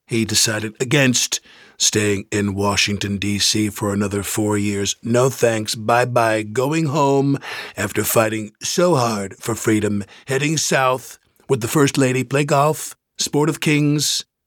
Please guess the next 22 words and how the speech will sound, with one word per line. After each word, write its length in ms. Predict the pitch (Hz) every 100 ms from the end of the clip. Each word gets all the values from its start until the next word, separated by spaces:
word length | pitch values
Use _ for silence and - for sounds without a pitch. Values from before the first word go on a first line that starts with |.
| _ -
back 360 | 127 123 120
to 100 | -
the 140 | 117 113
big, 440 | 98 123 113 101
beautiful 460 | 104 113 113 113 107
plantation 800 | - 113 110 107 120 110 - 107
with 120 | 110
his 200 | 110 120
own 200 | 120 120
two 200 | 131 131
hundred 320 | 127 120 117
s-, 280 | - - - - - - - - - _ _ _ -
lifetime 920 | 139 123 120 - - 123 120 117 110 -
personal 400 | 143 135 160 156
employees, 1300 | 147 131 143 143 143 139 139 135 127 - - - - _ _ _ _ _
almost 300 | 110 113 117
like 120 | 131
family, 360 | 120 120 113 113
very 240 | 113 113
diverse, 560 | 117 104 101 95 - -
like 200 | 101 -
Mar-a-Lago. 680 | 107 110 107 92 87 85